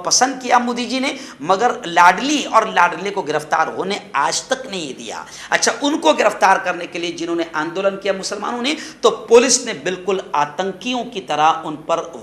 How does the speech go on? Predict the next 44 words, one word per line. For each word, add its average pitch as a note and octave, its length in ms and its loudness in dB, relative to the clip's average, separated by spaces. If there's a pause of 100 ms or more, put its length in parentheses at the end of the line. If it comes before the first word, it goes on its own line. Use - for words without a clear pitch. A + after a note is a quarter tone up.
(120)
वार F3 380 6
किया, D#3+ 260 -2
पुलिस F3+ 300 -8
स्टेशन - 380 -8
में D#3+ 160 -6
बच्चों D3+ 300 -6
को G#3+ 140 -8
मारा F3+ 440 2
गया F#3+ 380 0 (420)
और F#3 300 10 (220)
कुछ A3+ 200 -2
लोगों E3+ 260 0
के F#3 140 -4
घर F3 240 2
पर G#3 220 2 (120)
योगी E3+ 300 -6 (100)
आदित्यनाथ D#3+ 640 0
का G3+ 80 4
आतंकी F#3+ 600 -2 (120)
बुलडोजर G#3 540 2
चला E3 300 -2
है। A2+ 220 -8 (220)
तो D#3+ 80 -6
मौलाना D3 240 -6 (120)
अरशद C#3+ 340 -8
बदनी C#3+ 220 -8
ने D#3 100 -6
कहा C#3+ 260 0 (260)
कि - 80 -6
मुसलमान D#3 600 -4
जब G3+ 240 -4
एहतजाज G#3+ 440 -4
कर G3+ 160 -6
रहा G#3 200 0
था F#3+ 100 -2
तो F3+ 140 -8
उनके D#3+ 340 -8
साथ F#3+ 340 -4
में F3+ 160 -10
कार्रवाई E3 380 0
कुछ - 360 -8
अलग, B3+ 300 4 (240)
और - 120 8
अभी A#3 380 -2